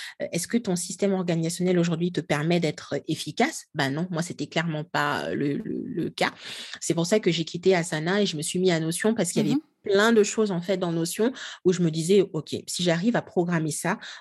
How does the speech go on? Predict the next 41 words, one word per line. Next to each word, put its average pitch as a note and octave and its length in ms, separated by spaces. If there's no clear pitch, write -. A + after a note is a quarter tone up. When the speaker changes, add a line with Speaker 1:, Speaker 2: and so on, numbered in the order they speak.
Speaker 1:
en E3 40
fait, F3+ 160
j'aurais E3 220
plus - 160
à G#3 60
me F3+ 100
poser F3+ 220
des F3 100
questions F3 380
pour E3+ 180
ça. G#3+ 220
Je - 80
pourrais, D#3 240
pourrais, F#3 340
pourrais, E3+ 240
pourrais, F3+ 480
et F3 40
mon D#3 220
équ-, - 220
si - 160
j'ai F3+ 140
une F3 160
équipe A3 360
et E3+ 120
tout, - 100
et F#3+ 60
cetera. » E3+ 340
Ça E3 120
m'a D#3 100
poussé F3+ 320
aussi G3+ 240
à D#3+ 60
prendre G3+ 340
une D#3 120
décision, D#3+ 440
par G3 220
exemple, F#3 280
de F3 80
recruter F3 520
à E3 80
l'étranger. D3+ 520